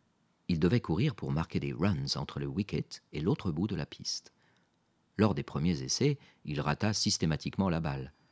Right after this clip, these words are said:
mais cela lui était égal. Il était dehors plutôt qu'enfermé à regarder les X-Files, et Lisa et lui étaient écroulés de rire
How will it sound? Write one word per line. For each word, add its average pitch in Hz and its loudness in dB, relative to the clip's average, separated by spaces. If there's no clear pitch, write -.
mais 69 -2
cela 76 2
lui 73 0
était 71 -4
égal. 65 -6
Il 73 -4
était 71 -2
dehors 78 -2
plutôt - -4
qu'enfermé 69 -4
à 73 -2
regarder 67 -6
les - -10
X-Files, 78 -8
et 73 0
Lisa 78 2
et 73 2
lui 120 2
étaient - -2
écroulés 82 0
de 71 -4
rire 85 -2